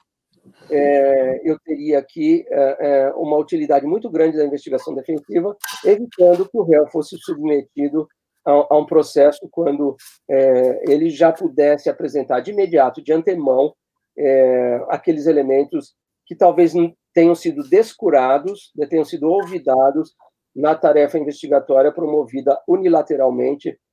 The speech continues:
pelo Ministério Público ou pela Polícia Judiciária, né?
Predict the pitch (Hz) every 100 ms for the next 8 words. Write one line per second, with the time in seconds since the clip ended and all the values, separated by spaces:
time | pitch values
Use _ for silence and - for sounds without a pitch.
0 | _ _ - 160 156 151 139 127 127 127
1 | 135 135 - 131 139 147 147 151 - 156
2 | 160 156 143 - 135 131 - 143 123 -
3 | - 104 107 113 - _ _ - 165 196